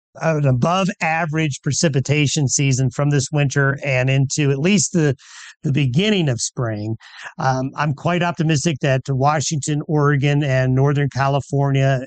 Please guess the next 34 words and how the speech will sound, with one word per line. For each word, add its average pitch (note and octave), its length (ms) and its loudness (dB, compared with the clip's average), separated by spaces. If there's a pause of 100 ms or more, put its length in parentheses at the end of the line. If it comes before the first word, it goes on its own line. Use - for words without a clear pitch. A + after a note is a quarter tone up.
into C3+ 380 -2
parts C#3+ 360 -2
of B2+ 120 0
Idaho, B2+ 600 2 (540)
uh, C#3 360 2 (240)
this D3 480 0
pattern F#3 480 0
that D3 140 -2
we C3+ 80 -2
see E3+ 200 0
developing D3 560 0
early D#3 280 0
this C#3+ 220 -2
winter C#3 380 0
into C3+ 240 0
midwinter C3 680 0 (540)
should F#3 440 2 (200)
bring F3 240 2
frequent C#3+ 520 -2
frontal D#3+ 320 0
systems C3 500 -2
into B2+ 180 0
those A2+ 240 -4
areas. A2+ 380 0
And C3+ 300 -2
that'll E3 180 2
be D#3 140 2
good D3 180 2
news C#3+ 240 2
for C#3+ 100 -6
the A#2+ 100 -2 (120)
snowpack B2+ 460 0
as A2+ 180 -6
well. B2 300 2